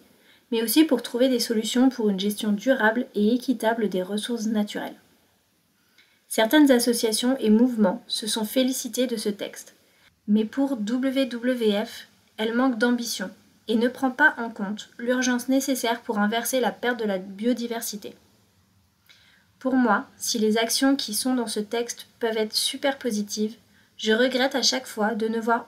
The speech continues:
aucune vraie mesure proposée, qui montrerait qu'au-delà de ce qu'il faudrait faire, on propose des actions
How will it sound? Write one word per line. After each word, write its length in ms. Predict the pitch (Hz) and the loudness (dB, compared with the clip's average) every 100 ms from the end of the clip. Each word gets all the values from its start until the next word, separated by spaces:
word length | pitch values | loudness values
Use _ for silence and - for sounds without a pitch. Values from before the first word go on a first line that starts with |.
| - | -4
aucune 340 | 254 - 269 | -2 2 2
vraie 240 | 233 254 | 2 2
mesure 400 | 247 240 233 240 | 4 4 2 -4
proposée, 540 | - 233 208 190 180 208 _ _ _ _ | -4 -6 -4 -4 -4 -8 _ _ _ _
qui 140 | - 226 | -8 0
montrerait 580 | 247 277 269 233 185 - | 2 2 0 -2 -2 -2
qu'au-delà 340 | 254 214 254 | -2 0 -2
de 160 | 226 208 | -2 4
ce 400 | - - 185 180 180 | 4 4 0 -8 -8
qu'il 140 | - | -12
faudrait 500 | 180 - 302 277 233 | -12 -2 2 4 2
faire, 400 | 208 185 185 208 _ _ _ - | -2 -4 -4 -6 _ _ _ -10
on 120 | 233 | -8
propose 480 | 220 285 277 254 262 | -2 -2 0 0 2
des 200 | 226 208 | 2 0
actions 440 | 220 - - 220 | -2 -4 -6 -6